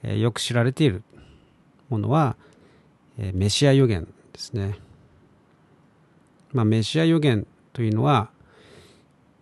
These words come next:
あの、イエス様がですね、この世に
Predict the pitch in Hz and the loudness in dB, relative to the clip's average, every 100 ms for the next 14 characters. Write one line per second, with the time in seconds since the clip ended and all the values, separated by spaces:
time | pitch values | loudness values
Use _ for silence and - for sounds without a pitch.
0 | _ _ _ _ 113 95 92 95 113 165 | _ _ _ _ -6 -4 -4 -4 -2 -2
1 | - 104 90 95 165 185 185 - - - | 0 0 0 -2 0 2 0 -8 -20 -20
2 | _ _ - 127 143 143 131 123 | _ _ -6 0 4 4 4 2